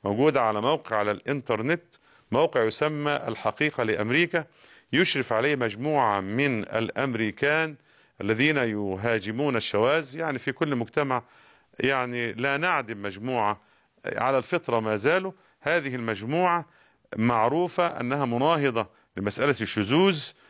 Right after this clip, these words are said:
وهي التي قامت بهذه الدراسة وتشرف على هذا الموقع الهام موقع الحقيقة لأمريكا.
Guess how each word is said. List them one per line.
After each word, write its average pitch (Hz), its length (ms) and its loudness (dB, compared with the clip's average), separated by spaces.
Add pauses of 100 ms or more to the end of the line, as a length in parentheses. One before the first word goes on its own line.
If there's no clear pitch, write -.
(360)
وهي 131 300 2
التي 143 280 0
قامت 156 540 2
بهذه 127 380 0
الدراسة 151 540 2 (420)
وتشرف 135 540 0
على 107 180 4
هذا 135 340 2
الموقع 120 400 -2
الهام 131 460 -2 (440)
موقع 135 600 0
الحقيقة 113 480 -4
لأمريكا. 135 580 -2